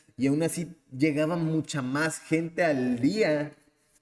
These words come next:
que la nueva sucursal. Entonces decía, "No, es que esto está imposible".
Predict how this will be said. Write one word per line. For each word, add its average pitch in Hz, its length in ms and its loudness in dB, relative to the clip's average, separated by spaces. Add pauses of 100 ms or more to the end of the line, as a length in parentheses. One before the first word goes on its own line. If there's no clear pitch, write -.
(840)
que 143 220 2
la 123 460 0
nueva 143 280 0
sucursal. 170 640 -4
Entonces 127 680 -8 (240)
decía, 143 420 0
"No, 147 180 -10 (180)
es 147 220 -6
que 156 640 -2
esto 143 340 -4
está 175 600 0
imposible". 165 760 -6